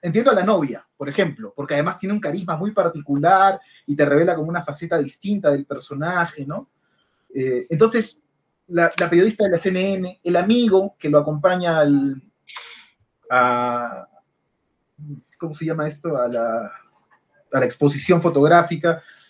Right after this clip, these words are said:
no sé si está muy forzado también ahí, ¿no? Puesto ahí, no sé, a mí me bastaba con verlos conversar a ellos, y creo que hubiera sido más interesante permanecer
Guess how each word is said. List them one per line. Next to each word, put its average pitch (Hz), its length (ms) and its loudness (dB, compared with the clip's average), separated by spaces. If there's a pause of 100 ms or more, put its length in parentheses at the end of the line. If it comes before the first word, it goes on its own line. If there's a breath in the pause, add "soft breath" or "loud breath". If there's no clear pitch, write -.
(580 soft breath)
no 165 100 -2
sé 170 260 4
si 147 160 -2
está 147 180 2
muy 147 140 4
forzado 127 560 2
también 113 400 -4
ahí, 113 240 -2
¿no? 135 300 -4
Puesto 170 280 -2
ahí, 185 720 6 (1400)
no 160 140 0
sé, 135 340 0 (200)
a 156 60 4
mí 214 120 8
me 254 100 8
bastaba 226 500 6
con 147 400 -2
verlos 196 300 2
conversar 151 540 0
a 131 80 0
ellos, 113 380 -8
y 143 100 -14
creo 175 200 2
que 170 60 -2
hubiera 175 180 2
sido 190 200 -4
más 175 180 -4
interesante 170 480 -6
permanecer 151 640 -2